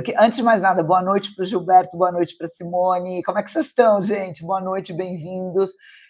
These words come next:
É, consigo puxar vocês, a gente não consegue puxar vocês ao vivo pra fazer pergunta, mas se vocês quiserem e puderem colocar perguntas ou comentários aqui, meus amados amigos, super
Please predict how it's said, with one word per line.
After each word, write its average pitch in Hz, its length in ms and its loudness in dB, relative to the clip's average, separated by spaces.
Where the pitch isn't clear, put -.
É, 170 260 -2
consigo 214 380 0
puxar 226 340 6
vocês, 220 440 -2
a 208 80 0
gente 208 140 -8
não 214 80 -8
consegue 202 280 -4
puxar - 220 0
vocês 202 320 -6
ao 196 140 4
vivo 165 200 -12
pra 180 100 -12
fazer 185 160 -4
pergunta, 180 640 -4
mas 175 180 -12
se 156 80 -18
vocês 185 400 -8
quiserem 175 540 -6
e - 40 -14
puderem 165 340 -4
colocar 160 380 -4
perguntas 160 540 -4
ou 151 160 -4
comentários 180 560 2
aqui, 160 300 -4
meus 180 320 -6
amados 165 380 2
amigos, 160 480 -6
super 190 400 -4